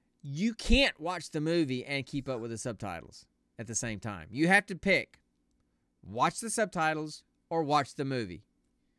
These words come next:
So that's why I watched that movie twice. The first time I just read subtitles the whole movie just to see what was going on. And then the second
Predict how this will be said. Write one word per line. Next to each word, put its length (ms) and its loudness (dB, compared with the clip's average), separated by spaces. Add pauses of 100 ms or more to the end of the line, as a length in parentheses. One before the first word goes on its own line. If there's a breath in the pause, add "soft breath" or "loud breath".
(140)
So 160 -4
that's 200 2
why 200 4
I 80 6
watched 240 2
that 120 -4
movie 220 -4
twice. 320 -6
The 80 -10
first 240 -6
time 160 -4
I 80 -2
just 180 -10
read 160 -6
subtitles 440 -6
the 80 -10
whole 180 -4
movie 380 -8 (380)
just 180 -10
to 60 -10
see 160 -2
what 100 -4
was 100 -10
going 220 -6
on. 260 -8
And 140 -6
then 100 0
the 80 -4
second 480 2